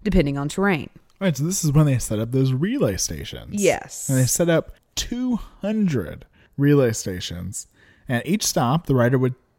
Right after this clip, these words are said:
Speaker 2: dismount, remove their mochila, which was this kind of specially designed saddlebag full of mail.
Speaker 1: Okay, so I thought these were canvas 'cause I'm an idiot.
Speaker 2: Of course not.
Speaker 1: They're leather,
Speaker 2: Oh, yeah.
Speaker 1: and they fit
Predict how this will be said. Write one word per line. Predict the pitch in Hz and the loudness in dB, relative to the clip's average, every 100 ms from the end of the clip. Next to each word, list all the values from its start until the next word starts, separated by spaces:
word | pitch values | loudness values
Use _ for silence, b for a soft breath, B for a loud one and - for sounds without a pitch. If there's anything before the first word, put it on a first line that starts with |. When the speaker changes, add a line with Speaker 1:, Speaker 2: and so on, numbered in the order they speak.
| _ | _
Speaker 2:
dismount, | 143 160 - 135 135 - - _ _ 143 | 2 4 4 2 0 -4 -18 _ _ 2
remove | 147 147 156 151 | 6 8 6 4
their | 131 135 | 4 4
mochila, | 131 135 - 135 123 135 208 208 | 4 2 4 4 6 4 2 -2
which | 135 - | -4 0
was | 135 120 | 0 2
this | 123 117 | 0 0
kind | - 135 110 | 0 0 0
of | 104 | -2
specially | - 117 - 151 | -2 -2 0 0
designed | 131 117 107 101 98 98 - - | 0 0 0 0 -2 -4 -8 -8
saddlebag | - 226 277 202 110 85 85 92 120 156 _ - | -2 -2 2 0 0 -4 -8 -10 -10 -10 _ -2
full | 147 147 | 4 4
of | 165 | 6
mail. | 135 90 85 170 240 - | 4 2 -4 -6 -6 0
Speaker 1:
Okay, | 220 151 | 2 2
so | - - - | -2 0 4
I | 403 | 4
thought | 359 302 | 4 2
these | 214 240 | 0 -2
were | |
canvas | 233 180 143 139 170 | -2 -4 -4 -4 -6
'cause | - 165 | -4 -2
I'm | 170 - | -2 -4
an | 185 _ - | -6 _ -12
idiot. | 117 117 139 - | -8 -2 -2 -2
Speaker 2:
Of | 214 | -4
course | - 185 - | -2 -2 -4
not. | 67 - b - | -12 -16 b 4
Speaker 1:
They're | 247 | 6
leather, | 285 156 143 139 196 | 6 4 2 -2 -4
Speaker 2:
Oh, | 220 | -4
yeah. | 294 190 80 | -4 -2 2
Speaker 1:
and | 208 | 4
they | 196 | 4
fit | 196 269 262 | 4 6 4